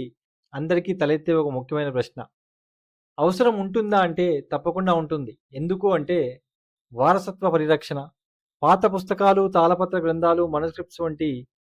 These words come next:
భౌతిక రూపంలో ఉన్న మన వారసత్వాన్ని కాపాడటం అనేది డిజిటల్గా సాధ్యం కాదు. అలాగే ప్రామాణికత, ఆన్‌లైన్లో దొరికే ప్రతిదీ నమ్మదగినది కాదు. అధికారికంగా ధృవీకరించబడిన సమాచారాన్ని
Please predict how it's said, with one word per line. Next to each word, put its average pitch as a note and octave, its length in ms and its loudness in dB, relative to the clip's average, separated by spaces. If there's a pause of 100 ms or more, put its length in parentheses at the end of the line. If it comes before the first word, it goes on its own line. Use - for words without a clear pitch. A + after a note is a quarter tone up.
భౌతిక G3 320 2
రూపంలో F#3+ 480 2
ఉన్న F3 200 0
మన D#3+ 260 -2
వారసత్వాన్ని D#3 640 -2
కాపాడటం D3 520 2
అనేది C#3 340 -2 (580)
డిజిటల్గా E3 480 0
సాధ్యం C#3+ 380 0
కాదు. C#3 260 0 (760)
అలాగే F#3 340 2
ప్రామాణికత, F3+ 720 2 (1080)
ఆన్‌లైన్లో A#3+ 480 6
దొరికే G#3+ 280 2
ప్రతిదీ F#3+ 400 0 (120)
నమ్మదగినది F3 600 0
కాదు. B2+ 280 0 (640)
అధికారికంగా D#3+ 840 2
ధృవీకరించబడిన E3+ 880 -2
సమాచారాన్ని D#3 760 -2